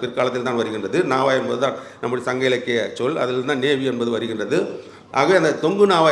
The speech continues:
என்ற ஒரு நூத்தி அறுபத்தி ஏழாவது வரி என்று கருதுகின்றேன், அந்த வரியிலே வருகின்றது. அதை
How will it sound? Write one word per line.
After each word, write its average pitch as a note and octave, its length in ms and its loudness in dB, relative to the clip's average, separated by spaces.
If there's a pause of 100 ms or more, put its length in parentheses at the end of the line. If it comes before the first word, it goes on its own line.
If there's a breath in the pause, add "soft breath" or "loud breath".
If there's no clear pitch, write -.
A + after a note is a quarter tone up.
என்ற C3 120 -2 (120)
ஒரு D#3 140 2
நூத்தி F3+ 280 0
அறுபத்தி E3 240 -2
ஏழாவது C#3 260 4
வரி C3+ 200 2
என்று A#2+ 180 -4
கருதுகின்றேன், A#2 540 -2
அந்த B2+ 120 -2
வரியிலே C3+ 340 2
வருகின்றது. A2+ 380 -2 (420 loud breath)
அதை D3+ 120 6